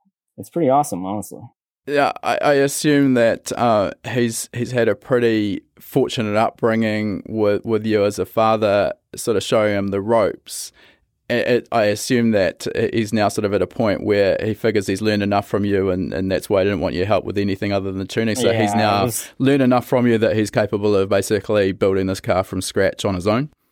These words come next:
Speaker 1: On his own, yep, that's it. Yeah, something
Speaker 2: That's
Speaker 1: he wanted
Speaker 2: impressive.
Speaker 1: to do, and yeah, it, it really is. Um, it belonged, the car belonged to a friend of ours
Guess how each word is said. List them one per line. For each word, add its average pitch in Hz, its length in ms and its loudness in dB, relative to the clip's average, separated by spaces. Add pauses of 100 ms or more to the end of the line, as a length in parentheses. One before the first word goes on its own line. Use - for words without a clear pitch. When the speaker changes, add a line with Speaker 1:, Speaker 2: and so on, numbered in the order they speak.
(260)
Speaker 1:
On 113 160 0
his 120 160 2
own, 110 260 0
yep, 110 300 -4
that's 113 280 -4
it. 120 280 0 (360)
Yeah, 117 220 -4
something - 300 -4
Speaker 2:
That's 131 60 0
Speaker 1:
he 127 60 4
wanted 127 200 2
Speaker 2:
impressive. 120 100 0
Speaker 1:
to 120 80 0
do, 131 280 2
and 107 160 -2 (520)
yeah, 131 280 0
it, 123 120 0
it 147 160 2
really 143 320 4
is. 117 420 0
Um, 117 460 -4 (140)
it 156 160 0
belonged, 139 480 0
the 123 80 0
car 156 240 0
belonged 135 340 2
to 123 80 0
a 107 60 -4
friend 151 240 0
of 127 80 0
ours 123 240 0